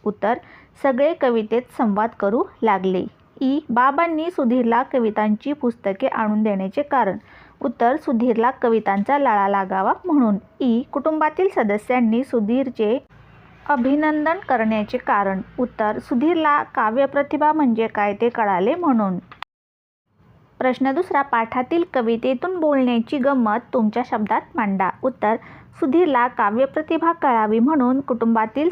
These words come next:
सगळे सदस्य यमक जुळवून कवितेतून बोलू लागतात, तेव्हा गंमत येते. उदाहरणार्थ, आजी म्हणते, "सांजवात आणि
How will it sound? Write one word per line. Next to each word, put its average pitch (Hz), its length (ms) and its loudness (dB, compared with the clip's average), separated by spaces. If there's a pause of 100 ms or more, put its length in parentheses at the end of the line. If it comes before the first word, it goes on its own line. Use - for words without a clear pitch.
सगळे 208 280 2
सदस्य 294 560 0
यमक 247 420 0
जुळवून 302 400 2 (420)
कवितेतून 240 600 0
बोलू 233 260 2
लागतात, 269 420 0 (240)
तेव्हा 233 280 2 (240)
गंमत 240 340 2
येते. 202 320 0 (120)
उदाहरणार्थ, 269 580 0 (160)
आजी 208 300 -2
म्हणते, 302 540 2
"सांजवात 226 560 0 (140)
आणि 226 260 0